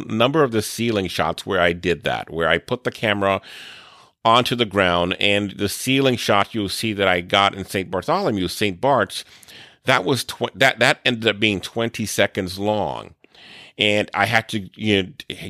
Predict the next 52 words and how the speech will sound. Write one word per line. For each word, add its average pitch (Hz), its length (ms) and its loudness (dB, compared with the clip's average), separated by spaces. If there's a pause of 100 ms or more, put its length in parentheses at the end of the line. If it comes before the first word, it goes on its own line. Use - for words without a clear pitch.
go 113 220 4
that 101 280 4
long 98 380 2
just 95 280 0
to 98 60 -8
be 95 160 0
able 92 180 -2
to, 87 220 -2
to - 220 -12
get 87 420 0 (240)
the 85 400 -4
ceiling 139 420 2
shot 80 480 0 (880)
at 98 340 2
a 95 80 4
low 95 300 4
I 85 240 0
S 82 240 -2
O. 80 120 0
I 73 60 -2
think 95 200 -6
that 78 180 0
one 85 120 -4
was 73 140 -8
four 95 300 -6
hundred. 80 420 -6
Now, 113 160 2
one 175 160 4
of 262 60 4
the - 80 -8
things 131 380 0
you'll 117 240 0
notice 107 400 2
is 90 180 -4 (540)
in, 123 240 0
in 117 220 2
that 113 280 2 (180)
in 113 180 0
that 131 380 -2
church, - 840 -4 (1160)
it 127 160 2
was 101 180 -6
very 101 540 2
dark. 82 440 0
And 110 240 0
so 123 340 0
w-, 123 280 0
with 131 240 -2
that 165 200 2
long 131 360 4
shutter 180 300 0
speed, 98 580 -2